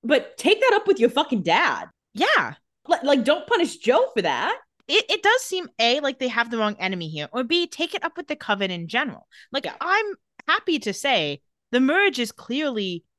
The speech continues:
Speaker 2: not a system you want to participate in.
Speaker 1: Yeah.
Speaker 2: But how is making Jo participate in it the solution? They have to decide if they want to be loyal to the Coven or not. Because if they want to be loyal to the Coven, it is bad for Kai to be in charge of it.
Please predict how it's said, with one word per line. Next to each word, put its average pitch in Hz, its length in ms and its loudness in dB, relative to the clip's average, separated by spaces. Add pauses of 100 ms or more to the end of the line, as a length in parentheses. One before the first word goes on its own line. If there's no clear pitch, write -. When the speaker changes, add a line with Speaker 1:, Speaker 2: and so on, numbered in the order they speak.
Speaker 2:
not 214 320 0
a 214 40 -2
system 208 380 -6
you 185 140 -4
want 175 240 -8
to 165 60 -16
participate 170 580 -10
in. - 80 -20 (440)
Speaker 1:
Yeah. - 120 -4
Speaker 2:
But - 80 0
how 370 300 0
is 294 100 -2
making 262 400 0
Jo 196 280 2
participate 220 680 -4
in 339 180 -4
it 370 140 -4 (340)
the 220 80 -2
solution? 220 640 -8 (240)
They 339 140 0
have 381 160 0
to 453 120 -8
decide 202 460 -2
if 202 140 -10
they 214 100 0
want 190 300 -8
to 214 40 -12
be 202 120 -6
loyal 160 260 -4
to 160 100 -18
the 160 100 -10
Coven 147 340 -10
or 135 80 -14
not. - 180 -14 (460)
Because 240 440 -2 (280)
if 269 160 -4
they 370 100 0
want 277 220 -2
to 311 40 -18
be 320 120 -8
loyal 226 260 -2
to 233 120 -12
the 202 100 -10
Coven, 190 380 -4 (300)
it 254 180 -6 (120)
is 240 280 -4
bad 170 680 -2 (240)
for 214 100 -2
Kai 196 400 0
to 190 160 -6
be 170 180 -4
in 160 120 -6
charge 277 320 0
of - 80 -16
it. - 120 -14